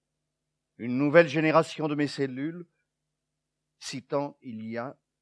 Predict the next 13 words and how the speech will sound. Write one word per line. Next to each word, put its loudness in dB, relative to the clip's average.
trouvera -2
cette -4
duplication -6
onéreuse, -6
ces -10
tirages -6
photographiques -10
internes. -8
Je -14
n'ai -10
pas -6
le -12
choix, -20